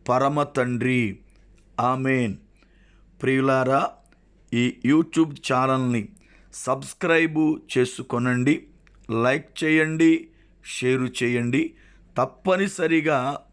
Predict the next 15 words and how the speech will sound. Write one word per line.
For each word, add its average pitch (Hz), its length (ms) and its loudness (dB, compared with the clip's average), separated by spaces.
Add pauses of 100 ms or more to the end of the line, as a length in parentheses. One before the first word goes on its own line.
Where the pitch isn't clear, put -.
(120)
ప్రక్కన 143 440 -2 (140)
ఉండే 131 260 0 (680)
బెల్ 135 220 2 (120)
గుర్తును 131 500 0 (180)
ప్రెస్ 123 300 -4
చేయండి. 123 460 0 (680)
ప్రభువు 170 480 2 (760)
మనతో 156 360 2 (140)
నుండి, 135 280 0 (1500)
మనలను 151 460 2 (100)
నడిపించి, 170 680 0 (800)
ఆయన 135 320 2
సన్నిధి 170 640 -4 (120)
అనుగ్రహించునట్లుగా 135 1400 -2 (760)
హృదయపూర్వకముగా 165 1600 0